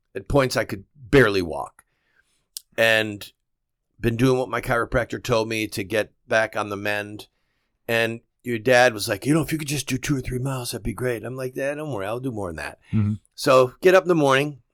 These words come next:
Speaker 1: put ice on my back, take some ibuprofen, just stretch a little bit. And I did six miles the first day, nine miles the second day, twelve miles the third day.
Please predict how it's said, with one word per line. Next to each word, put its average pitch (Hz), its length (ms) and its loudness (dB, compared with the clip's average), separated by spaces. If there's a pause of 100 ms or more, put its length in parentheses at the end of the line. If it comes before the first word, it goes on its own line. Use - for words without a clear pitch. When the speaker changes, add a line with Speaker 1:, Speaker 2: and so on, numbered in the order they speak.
(120)
Speaker 1:
put 139 220 -2
ice 135 280 4
on 135 120 4
my 131 120 0
back, 117 340 0
take 123 180 -4
some 117 100 -10
ibuprofen, 113 800 -2 (400)
just 110 200 -8
stretch 120 340 -2
a 113 40 -8
little 113 180 -8
bit. 113 300 -2 (920)
And 113 160 0
I 120 40 6
did 113 200 -6
six - 260 -2
miles 120 320 -2
the 117 60 -6
first 117 340 -4
day, 117 240 -2
nine 110 280 -2
miles 117 360 -4
the - 60 -6
second 110 360 -4
day, 110 220 -6
twelve 117 420 2
miles 117 300 2
the 113 80 -8
third 113 360 -4
day. 110 300 0